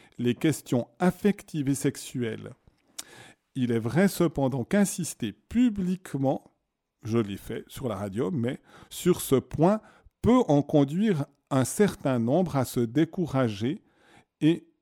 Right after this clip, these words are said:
se déresponsabiliser et à abandonner un combat spirituel dont elles étaient peut-être capables avec l'aide de la grâce et le soutien de l'Église.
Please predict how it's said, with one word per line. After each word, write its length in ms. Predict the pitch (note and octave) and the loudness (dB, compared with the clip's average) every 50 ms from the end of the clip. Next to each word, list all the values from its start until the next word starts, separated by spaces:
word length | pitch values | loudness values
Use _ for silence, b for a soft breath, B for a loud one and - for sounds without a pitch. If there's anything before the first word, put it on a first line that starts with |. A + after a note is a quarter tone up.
| _ - | _ -18
se 240 | - - - - C3 | -14 -10 -2 0 0
déresponsabiliser 1600 | A#2+ A#2 A2+ B2 D#3+ F#3 F3+ D3+ E3 D#3 - - - F3+ E3+ D#3 - D3+ C#3 B2 A#2+ A#2+ A2+ A2 A2 G2+ G2+ G#2+ B2+ F#3 - b b b b b b b - | 0 0 0 2 2 2 4 4 2 0 0 -2 0 0 0 0 0 -2 -2 -2 -4 -6 -8 -8 -10 -10 -6 -6 -6 -6 -6 b b b b b b b 0
et 180 | - D3+ E3 - | 2 2 2 2
à 180 | C3+ C3 - - - E3+ | -2 -2 -2 0 2 4
abandonner 760 | F3 F#3 F3 D#3+ F3 F#3 E3+ C#3+ D3+ C#3+ C3+ C3 C#3+ E3 F3+ - - | 4 6 6 6 6 6 6 6 6 4 6 4 4 2 2 2 0
un 160 | B2+ A#2+ A#2 | -2 -2 -2
combat 500 | - _ - F3+ G3 F#3 D#3 C#3 B2 G#2 | -4 _ 0 2 2 2 2 -2 -4 -4
spirituel 960 | - - - _ - G#3 F3+ D3+ F3 E3 - - D3+ C#3+ D#3+ F3+ F#3 F#3+ F3+ B B B B B B - | -6 -10 -10 _ -2 -2 -2 -2 -2 -4 -6 -4 -2 0 0 0 -2 -4 -6 B B B B B B -16
dont 320 | B2+ A#2 D3+ D3+ F3 F3+ - _ _ | -2 4 6 6 6 6 4 _ _
elles 380 | - C3+ C3+ D3 D#3 D#3+ D3 D3 - - A#2 G#2+ | 0 2 2 2 0 -2 -4 -6 -8 -8 -2 2
étaient 340 | C3 C3+ C3 - - D#3 F3 | 2 2 2 2 -2 -2 -2
peut-être 880 | - - - C3 B2 - - - C3+ C#3+ D3+ D#3 - - - - - _ _ | -4 -4 -4 -4 -4 -2 0 0 2 2 2 0 -4 -8 -16 -20 -20 _ _
capables 560 | - D3 D3 D3 - - C3 A#2+ B2 C3 C#3 C3 | 0 2 2 2 0 -2 -2 -2 0 0 0 0
avec 360 | B2+ A#2 A#2+ A#2+ - - - | 0 0 0 -2 -4 -4 -6
l'aide 300 | B2 B2 C#3 D3+ E3 D#3+ | -2 0 2 2 2 2
de 100 | D#3 D#3 | 2 2
la 160 | C#3+ C3+ C3 | 2 2 2
grâce 600 | A#2 B2 F#2+ G#2 A#2 B2 C3+ D#3 D#3 - - - _ _ | 0 -2 -2 -2 -2 0 -2 -2 -6 -8 -12 -16 _ _
et 120 | - F3 F3+ | 4 4 4
le 140 | E3 C#3+ B2 | 6 4 2
soutien 440 | - - - A#2+ - - C3 B2+ | 0 -4 -10 -10 -4 -2 0 0
de 80 | A#2+ A2+ | 0 -2
l'Église. 760 | A2+ A2+ A2 G2+ G2+ G2 G2 F#2+ F#2+ - _ - - - | -4 -6 -8 -8 -10 -10 -12 -12 -14 -16 _ -20 -20 -20